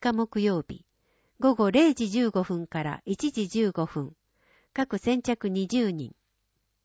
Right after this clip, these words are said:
十、鎮式太極拳教室。血流を良くし、体内バランスを理想的な状態に保つ効果。二月二十四日木曜日、三月三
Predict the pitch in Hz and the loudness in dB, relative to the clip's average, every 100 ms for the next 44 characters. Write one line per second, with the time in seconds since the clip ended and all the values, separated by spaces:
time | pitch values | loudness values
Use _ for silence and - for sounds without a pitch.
0 | _ _ _ _ 190 269 214 139 - _ | _ _ _ _ 0 4 4 2 -8 _
1 | _ - 294 311 - 262 254 247 294 - | _ 0 2 2 0 -4 0 2 2 2
2 | 269 - 262 254 - 220 170 - - - | -2 0 0 0 2 2 2 -2 -18 -20
3 | _ _ _ _ _ _ _ _ - 233 | _ _ _ _ _ _ _ _ 0 0
4 | - 320 311 302 294 285 294 220 - 180 | 4 4 6 6 4 4 2 -2 -4 -2
5 | 156 - _ 254 311 302 294 277 277 269 | -4 -6 _ 0 2 2 2 2 4 4
6 | 226 208 190 170 165 - 180 208 302 302 | 2 -2 -2 0 0 -2 -2 0 2 0
7 | 302 277 262 254 254 254 - 233 226 226 | 0 0 0 0 0 0 2 2 2 0
8 | - 214 233 - - 185 156 - 143 _ | -2 -2 -2 -8 -6 -4 -6 -10 -16 _
9 | _ _ _ _ _ _ _ - 214 240 | _ _ _ _ _ _ _ -2 2 4
10 | 294 - 269 294 240 202 180 190 - 247 | 4 2 2 4 2 2 2 0 2 2
11 | 233 233 226 220 165 - 110 _ _ _ | 2 2 4 4 2 -2 -10 _ _ _
12 | _ - 285 294 233 214 180 180 | _ -4 0 2 0 -2 -2 -2